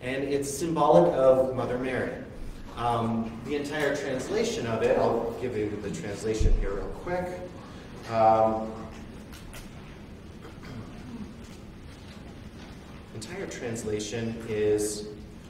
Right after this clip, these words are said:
"O blooming branch, you stand upright in your nobility, as breaks the dawn on high. Rejoice now and be glad, and deign to free us, frail and weakened, from the wicked habits of our age.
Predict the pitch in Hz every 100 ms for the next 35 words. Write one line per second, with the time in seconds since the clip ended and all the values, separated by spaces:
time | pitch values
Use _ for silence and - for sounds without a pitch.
0 | - 117 110 135 175 175 160 143 101 -
1 | - - 113 - - 143 143 143 147 147
2 | 156 151 131 131 123 113 117 110 107 131
3 | - - - - - - - - 117 -
4 | 127 131 - - - 113 113 113 113 107
5 | 101 101 - - - - - - - -
6 | - - 143 139 160 175 - - - -
7 | 131 117 123 123 117 104 101 95 101 98
8 | - - - - 113 113 113 120 139 156
9 | 156 - - 170 - - - - - -
10 | 123 135 151 139 - - - - - -
11 | 113 113 123 143 - 110 127 135 123 117
12 | 110 107 113 117 - - -